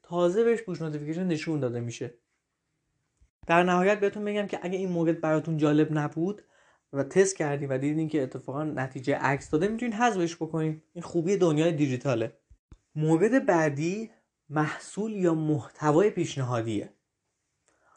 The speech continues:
اگه شما فروشگاه اینترنتی دارین، محصول پیشنهادی، اگه راجع به بلاگ داریم صحبت می‌کنیم، محتوای پیشنهادی. من در نهایت باید یک پیشنهادی رو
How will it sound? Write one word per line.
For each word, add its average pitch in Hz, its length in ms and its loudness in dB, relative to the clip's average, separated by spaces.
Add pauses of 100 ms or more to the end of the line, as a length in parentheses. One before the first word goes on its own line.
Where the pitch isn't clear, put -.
(300)
اگه 196 160 -2
شما 202 180 4
فروشگاه 170 340 4
اینترنتی 143 400 2
دارین، 160 360 0
محصول 139 380 -2
پیشنهادی، 151 500 -2
اگه 143 180 0
راجع 139 200 0
به 156 200 0 (160)
بلاگ 135 320 2
داریم 156 180 4
صحبت 143 340 0
می‌کنیم، 147 240 -4
محتوای 131 480 -2
پیشنهادی. 110 560 -8 (500)
من 233 160 -2
در 175 200 4
نهایت 160 580 0
باید 180 200 -4
یک 208 180 -4
پیشنهادی 151 760 -4
رو 180 300 0